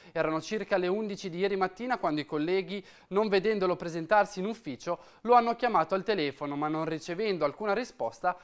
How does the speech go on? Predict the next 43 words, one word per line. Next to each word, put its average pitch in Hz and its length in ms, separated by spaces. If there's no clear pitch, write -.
sono 240 240
andati 180 320
a 180 60
casa 208 240
sua. 127 360
Fanulli 208 400
non 196 140
ha 180 60
risposto 185 460
nemmeno 175 380
lì 214 300
e 196 80
a 185 80
quel 175 200
punto 220 360
i 190 40
due 185 160
colleghi 208 440
sono 190 240
riusciti 190 340
ad 165 120
entrare 185 420
nell'abitazione 160 720
del 214 160
giudice 143 480
grazie 220 340
ad 196 80
una 220 160
finestra 202 480
socchiusa. 123 680
Il 170 140
corpo 226 300
del 196 160
presidente 196 560
era 185 140
steso 185 280
a 185 60
terra, 156 500
a 180 120
fianco 180 360
del 175 140
suo 208 200
letto, 139 440